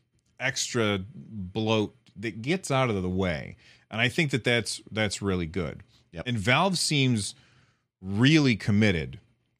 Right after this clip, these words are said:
Speaker 1: to making sure that performance, uh, on, on Steam O S is as good as they possibly can. Now, we've talked about this before, and I'm gonna jump ahead in the show notes just a little bit, Lloyd.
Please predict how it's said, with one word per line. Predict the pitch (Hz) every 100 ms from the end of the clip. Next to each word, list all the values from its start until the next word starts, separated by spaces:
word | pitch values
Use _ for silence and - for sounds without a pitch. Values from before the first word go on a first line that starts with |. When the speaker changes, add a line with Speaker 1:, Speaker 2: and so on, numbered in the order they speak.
| _ -
Speaker 1:
to | - 127 117 110 104 101 - _
making | 101 123 139 170
sure | 139 - 117 107 104
that | 104 -
performance, | 101 - - 151 139 110 104 - - - _ _ -
uh, | 104 101 - -
on, | 120 139 147 143
on | 117 139
Steam | 139 - 147 147
O | 135
S | 107 101 -
is | 131 110 -
as | 123 135 143 120
good | 120 117
as | 117 113
they | 107 107
possibly | 92 - - 127 123 - 113 107 107 98 92 _ _ _ -
can. | 117 95 65
Now, | 71 104
we've | 107
talked | - 156 175
about | 175 143 127
this | 117
before, | - 104 - 98 71 65
and | 98
I'm | 98
gonna | 101 107
jump | 90 117 107
ahead | 98 117 107 95
in | - 95
the | 90
show | 85 - 101
notes | 90 82
just | - -
a |
little | 95 98 85
bit, | 92
Lloyd. | 80 67 76